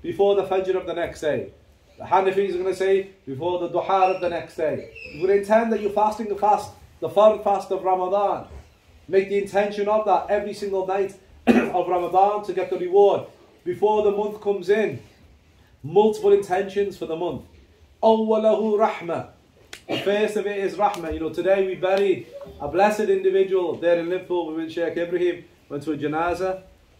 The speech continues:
We buried an individual from the elders in the community, Allah yarhamahu. And then, you know, one of the children, my children reminded me the hadith the Prophet sallallahu alaihi wasallam said, "Whoever dies on a Friday is not held accountable with Allah subhanahu wa ta'ala."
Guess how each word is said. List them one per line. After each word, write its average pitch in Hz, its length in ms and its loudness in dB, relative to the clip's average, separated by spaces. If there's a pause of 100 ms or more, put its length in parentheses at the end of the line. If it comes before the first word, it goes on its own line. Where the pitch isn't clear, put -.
(120)
We 131 100 -14
buried 156 280 -2
an 156 60 -8
individual 160 640 -2
from 147 160 -6
the 147 80 -4
elders 165 420 0
in 156 60 -10
the 151 60 -6
community, 170 400 -6
Allah 156 160 -4
yarhamahu. 170 720 -6 (300)
And 139 120 -12
then, 143 100 -6
you 147 60 -4
know, 143 60 -2
one 156 160 -6
of 156 60 -4
the 147 120 -6
children, 175 480 -4
my 143 120 -10
children 170 280 -4
reminded 165 540 -2
me 170 260 -6 (260)
the 123 100 -10
hadith 160 320 -2
the - 80 -6
Prophet 175 320 -6
sallallahu 165 180 -6
alaihi 175 80 -12
wasallam 160 60 -12
said, 170 240 -6 (240)
"Whoever 175 300 -2
dies 175 520 2
on 160 100 -8
a 147 100 -6
Friday 180 720 0 (320)
is 135 140 -10
not 160 160 0
held 156 320 -2
accountable 139 640 -6
with 127 140 -8
Allah 131 260 -2
subhanahu 127 320 -12
wa - 0 -
ta'ala." 120 380 -6